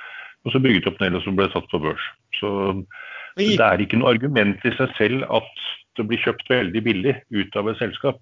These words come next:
Speaker 1: hvis de som, eh, overtar faktisk ser potensial og mulighetene.
Speaker 2: Ja, nå, nå, nå var det jo sånn at Nell den gangen var jo bygd opp av Norsk, eh, Hydro gjennom, eh, mange år.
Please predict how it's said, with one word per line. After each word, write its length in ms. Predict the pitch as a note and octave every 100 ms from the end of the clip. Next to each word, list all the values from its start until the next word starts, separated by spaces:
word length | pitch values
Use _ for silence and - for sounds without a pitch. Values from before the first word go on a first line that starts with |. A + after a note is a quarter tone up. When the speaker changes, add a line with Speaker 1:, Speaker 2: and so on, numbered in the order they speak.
| -
Speaker 1:
hvis 240 | G#2 G#2 - -
de 160 | F2
som, 240 | - G#2 G2
eh, 400 | G2+ G2+ G2 G2+ G2+
overtar 560 | C3+ F2+ F2 - G2+ G2+
faktisk 400 | F2+ - G2 - -
ser 180 | F2+ F2+ -
potensial 480 | F#2 G2 G2 F#2+ D#2+
og 120 | F#2
mulighetene. 480 | F2 D#2 D2+ - - _ _ _ -
Speaker 2:
Ja, 100 | B2 C3
nå, 80 | C3 _
nå, 120 | D#3+ F#3+ F3+
nå 100 | F#3
var 80 | F3+
det 60 | G3+
jo 20 | F3
sånn 220 | F#3 F#3+
at 160 | F3 -
Nell 380 | D#3+ D#3+ C#3+ C#3
den 100 | D3
gangen 280 | D#3 C#3 C#3
var 120 | D3+
jo 120 | D#3 D3+
bygd 220 | E3 D3+ C3
opp 80 | C#3
av 140 | B2+ C3+
Norsk, 280 | B2+ - _ -
eh, 240 | B2 B2 B2
Hydro 500 | C#3 A#2 A2 A2+ A#2 -
gjennom, 560 | B2+ A#2 A2+ A2+ A2+ A2+
eh, 360 | A2+ A2 A2+ A2+
mange 320 | B2+ C3 C3
år. 160 | D#3+